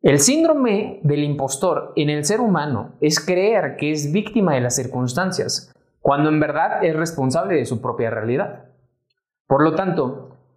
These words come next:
el vínculo entre elecciones y acciones es totalmente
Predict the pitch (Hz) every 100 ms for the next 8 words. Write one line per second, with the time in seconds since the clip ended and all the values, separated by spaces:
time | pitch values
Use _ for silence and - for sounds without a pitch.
0 | _ _ _ _ _ - 160 170 240 254
1 | 269 269 226 175 160 156 156 165 160 -
2 | 240 214 156 147 - - 143 143 - 208
3 | 214 220 - - 196 226 214 240 240 220
4 | 233 240 190 196 202 - -